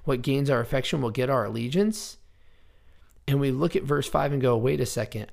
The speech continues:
I've got a lot of things grabbing for my attention.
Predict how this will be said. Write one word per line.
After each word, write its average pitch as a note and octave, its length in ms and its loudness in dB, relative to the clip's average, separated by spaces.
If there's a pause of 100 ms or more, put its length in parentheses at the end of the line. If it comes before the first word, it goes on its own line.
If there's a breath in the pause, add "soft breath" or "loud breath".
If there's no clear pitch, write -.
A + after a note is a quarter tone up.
(140)
I've C#3+ 160 -4
got C3 120 0
a G#2+ 100 -6
lot A#2+ 240 0
of A#2+ 160 0
things A2+ 260 -2
grabbing A#2+ 640 0
for - 180 -4
my G#2+ 200 -2
attention. - 760 -6